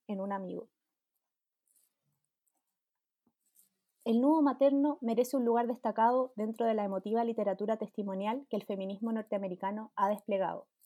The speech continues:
dice Vivian Gornick, a quien me paso ahora. Vivian Gornick nació en mil novecientos treinta y cinco en el Bronx, en Nueva York, y publicó sus memorias Apegos Feroces a fines de los años ochenta.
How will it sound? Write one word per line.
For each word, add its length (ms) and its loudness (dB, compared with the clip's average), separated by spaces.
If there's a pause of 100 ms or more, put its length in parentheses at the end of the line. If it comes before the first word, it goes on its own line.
(140)
dice 320 -4
Vivian 340 -4
Gornick, 320 -4 (320)
a 140 0
quien 160 0
me 80 -4
paso 260 -4
ahora. 340 -2 (1800)
Vivian 340 2
Gornick 280 2
nació 420 -4
en 160 -4
mil 160 -6
novecientos 400 -6
treinta 240 -4
y 80 -4
cinco 320 -6
en 100 -6
el 100 -4
Bronx, 520 -6
en 120 -8
Nueva 260 -4
York, 260 -2 (760)
y 60 -8
publicó 380 0
sus 140 0
memorias 420 0
Apegos 320 -2
Feroces 560 -4
a 80 -10
fines 260 -4
de 80 -2
los 140 -2
años 200 -4
ochenta. 440 -8